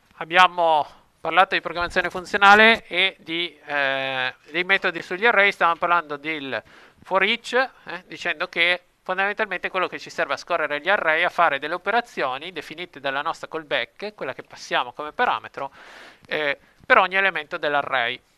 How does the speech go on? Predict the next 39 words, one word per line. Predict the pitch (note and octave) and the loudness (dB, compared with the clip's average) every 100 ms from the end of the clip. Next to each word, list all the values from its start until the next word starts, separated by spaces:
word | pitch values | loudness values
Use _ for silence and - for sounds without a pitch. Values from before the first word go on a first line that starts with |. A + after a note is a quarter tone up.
| _ | _
E | - | -6
abbiamo | F#3 G3+ | -4 -4
visto | F3+ - | -6 -8
che | - D#3+ F3 - | -4 -2 -2 -6
la | - C#3 | -10 -8
callback | F3 D#3+ E3 - | -6 -2 -2 -2
può | E3 | -6
anche | C#3+ D#3+ | -4 -4
avere | D#3 D3+ | -2 -4
più | C#3+ D#3+ | -6 -12
di | |
un | C3 A#2+ | -14 -2
parametro | D#3+ C3 B2 - F3+ A#3 - _ | 0 0 -4 -4 -2 -2 -6 _
e | G3+ B2+ | -20 -18
che | C#3 | -16
ci | - F3+ | -16 -10
può | G#3 | -8
servire | - G#3+ G3 C3+ C3 D3+ | -6 -6 -6 -6 -4 -4
per | D#3 | -8
fare | - B2+ C#3 | -4 -4 -4
operazioni | - D3 C3+ C3+ C3 | -6 -8 -8 -10 -12
particolari. | - - C3+ C#3+ A#2+ G#2 B2 | -14 -16 -10 -6 -4 -4 -8
Per | C3 | -14
esempio | C#3 C3 C3+ | -14 -12 -10
abbiamo | C#3 C3+ | -8 -10
bisogno | C3+ C3+ C#3+ | -12 -12 -10
dell'indice | C#3 D3 D#3 E3+ E3 D3+ D3 | -8 -6 -4 -6 -8 -12 -6
dell'elemento | C#3+ D3 D3 D3 C#3+ | -4 -2 -4 -8 -12
che | C#3 | -12
stiamo | C3+ C3 - | -10 -12 -10
processando | C#3 - - D#3 C#3 E3+ E3+ | -12 -12 -8 -4 -4 -6 -12
e | C3+ | -14
così | C#3 A#2+ | -14 -14
via. | A#2+ A#2+ C#3+ - _ F3 _ - - - | -16 -12 -12 -12 _ -20 _ -20 -20 -16
All'interno | - D3 C#3 E3+ D3+ | -14 -14 -6 -6 -6
della | C#3 C#3 | -6 -6
callback, | G3+ A3 D#3 D#3 - F#3+ - D#3 - - - - - - | -6 -6 -4 -4 -6 -10 -10 -18 -20 -20 -20 -20 -20 -18
eh, | A#2 A#2 | -14 -12
eh, | C3 A#2+ A2 - | -12 -10 -12 -14